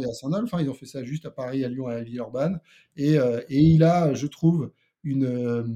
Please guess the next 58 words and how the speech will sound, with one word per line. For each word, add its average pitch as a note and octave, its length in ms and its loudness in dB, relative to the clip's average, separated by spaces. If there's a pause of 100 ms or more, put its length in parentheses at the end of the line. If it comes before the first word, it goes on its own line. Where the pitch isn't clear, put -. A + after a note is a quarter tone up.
(680)
bah, B2+ 120 -4
une D3+ 340 2
acuité F#3+ 460 2
sur F#3 160 -4
cette D#3+ 180 -2
question D#3+ 380 -2
qui D#3+ 140 -4
est, C3+ 140 -2
qui - 100 -12
est - 40 -12
phénoménale, D3+ 580 0
avec C3 200 -2
vraiment D3+ 300 -2
ce, B2 320 -8 (340)
et, F3+ 240 -2
et F3+ 60 4
à E3+ 60 4
la E3 80 4
fois E3 180 -2
ce D#3+ 60 -6
point E3 160 0
de D3+ 60 4
vue D#3 120 2
du C#3+ 120 -4
distributeur, C3+ 600 -4
et D#3+ 40 0
puis D#3+ 100 -8
comme E3 180 0
c'est D#3+ 120 -6
quelqu'un D3 280 -4
qui C#3 120 -6
a C3 40 -4
aussi D#3 260 -4
été D3+ 180 -4
directeur C3+ 360 -6
de B2+ 80 -8
magasin, B2+ 520 -6 (320)
il C3 100 -10
a C3 80 -8
aussi, D#3+ 360 -2
euh, A#2+ 200 -4
je A2+ 80 -12
trouve, C3 200 -12
le, A#2+ 140 -8
le A#2+ 160 -10
point D#3 180 -2
de D3 60 -2
vue C#3 60 -6
du C#3 120 -10
consommateur. C3+ 640 -8 (300)
Et - 40 -12
donc, C3 140 -8
je - 60 -20
te - 60 -8
recommande E3 340 0
chaudement D#3 360 2
d'inviter, C3+ 380 -2
euh, A#2+ 320 -6